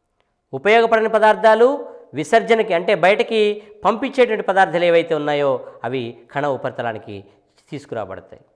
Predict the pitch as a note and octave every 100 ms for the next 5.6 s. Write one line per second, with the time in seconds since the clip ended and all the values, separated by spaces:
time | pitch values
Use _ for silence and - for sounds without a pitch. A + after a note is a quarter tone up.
0 | _ _ _ _ _ _ _ _ _ D#3
1 | F#3+ F3+ E3+ - - _ D#3 F#3 F#3+ D#3+
2 | E3 D3 D3 D3+ D3 B2+ C#3 _ _ _
3 | - C3 B2+ G#2 G#2 - A#2+ C3 C3 G#2+
4 | A#2 G#2+ G2 F#2 F2 _ _ _ _ _
5 | _ _ B2 C3 A#2 B2+